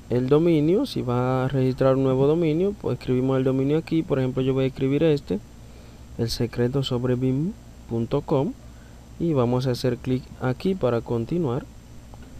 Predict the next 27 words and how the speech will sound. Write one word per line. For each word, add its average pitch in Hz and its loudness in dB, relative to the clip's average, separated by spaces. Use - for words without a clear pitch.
Damos - -6
un 139 0
clic. 165 0
Y 175 2
aquí 139 0
nos 170 2
dice 170 2
que 135 0
este 131 0
dominio 135 2
no 127 0
cuesta 127 0
doce 127 0
dólares, 160 2
como 113 -2
es 120 -2
punto 131 -2
com, 170 -2
y 180 4
que 147 4
sí 139 -2
está 139 0
disponible. 120 -2
Entonces 120 -2
damos 123 0
un 131 -2
clic 135 -2